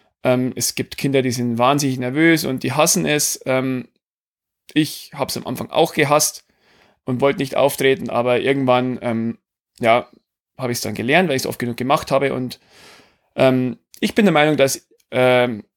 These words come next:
jedes Kind, das Klavier lernt, auch mal auftreten sollte. So ein Auftritt ist komplett anders. Ähm, selbst wenn man ein Stück wirklich zu hundert Prozent daheim spielen kann, beim Auftritt ist es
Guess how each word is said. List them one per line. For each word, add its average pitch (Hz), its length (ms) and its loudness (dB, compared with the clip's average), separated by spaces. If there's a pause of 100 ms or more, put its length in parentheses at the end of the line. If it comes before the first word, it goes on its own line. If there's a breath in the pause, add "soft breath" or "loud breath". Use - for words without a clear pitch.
jedes 131 480 0
Kind, 135 320 -6
das 123 160 -4
Klavier 123 320 -2
lernt, 117 420 -2
auch 98 140 -8
mal 110 120 -10
auftreten 101 500 -10
sollte. 98 440 -10 (680)
So 135 140 -8
ein 110 80 -8
Auftritt 180 600 2
ist - 160 -6
komplett 117 420 -8
anders. 165 520 2 (640 soft breath)
Ähm, 123 220 2
selbst 135 560 -2
wenn 127 120 -4
man 127 80 -2
ein 123 80 -2
Stück 139 300 -2
wirklich 131 280 -4
zu 123 140 -2
hundert 143 220 2
Prozent 127 380 -2
daheim 117 180 -2
spielen 147 300 -4
kann, 135 500 0
beim 113 140 -8
Auftritt 127 720 -2 (640)
ist - 200 -6
es - 320 -6